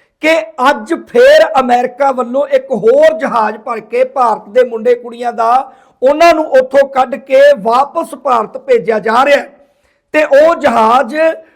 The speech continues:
ਪੰਜਾਬ ਦੇ ਹਵਾਈ ਅੱਡੇ ਦੇ ਉੱਪਰ ਉਤਰਨ ਜਾ ਰਿਹਾ ਹੈ ਤੇ ਉੱਥੇ ਅੱਗੇ ਜਿਹੜੇ ਭਗਵੰਤ ਮਾਨ ਨੇ, ਉਹਨਾਂ ਨੇ ਐਲਾਨ ਕੀਤਾ, ਮੁੱਖ ਮੰਤਰੀ ਨੇ, ਕਿ "ਮੈਂ ਜਹਾਜ਼ ਉਤਰਦਿਆਂ ਹੀ ਉਸ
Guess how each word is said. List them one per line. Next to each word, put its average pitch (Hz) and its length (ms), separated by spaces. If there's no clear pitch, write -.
ਪੰਜਾਬ 285 540
ਦੇ 359 140
ਹਵਾਈ 277 400
ਅੱਡੇ 311 240
ਦੇ 311 140
ਉੱਪਰ 269 360
ਉਤਰਨ 285 500
ਜਾ 269 180
ਰਿਹਾ 170 140
ਹੈ - 80
ਤੇ 277 240
ਉੱਥੇ 285 340
ਅੱਗੇ 240 320
ਜਿਹੜੇ 294 280
ਭਗਵੰਤ 262 400
ਮਾਨ 339 260
ਨੇ, 320 140
ਉਹਨਾਂ 349 400
ਨੇ 339 120
ਐਲਾਨ 254 400
ਕੀਤਾ, 247 340
ਮੁੱਖ 226 260
ਮੰਤਰੀ 240 340
ਨੇ, 240 180
ਕਿ 277 120
"ਮੈਂ 262 640
ਜਹਾਜ਼ 240 640
ਉਤਰਦਿਆਂ 311 760
ਹੀ 247 460
ਉਸ 571 380